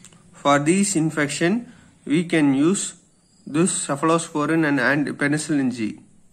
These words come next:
Adverse reaction.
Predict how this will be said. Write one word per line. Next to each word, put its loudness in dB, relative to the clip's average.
Adverse 2
reaction. 0